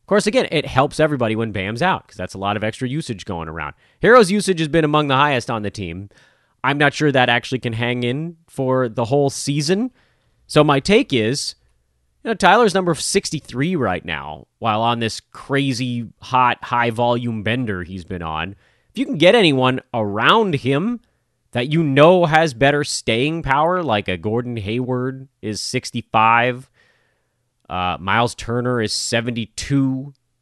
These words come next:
You're not gonna get Brandon Ingram, but he's at sixty-six.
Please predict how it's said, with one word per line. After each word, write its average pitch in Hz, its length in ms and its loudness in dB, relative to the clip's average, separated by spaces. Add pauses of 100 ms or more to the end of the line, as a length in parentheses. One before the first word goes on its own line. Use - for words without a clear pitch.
(880)
You're 113 160 -4
not 107 80 -2
gonna 95 120 -8
get 87 120 -6
Brandon 87 320 -6
Ingram, 85 260 -10
but 90 80 -6
he's 104 160 -6
at 98 80 -10
sixty-six. - 1120 -4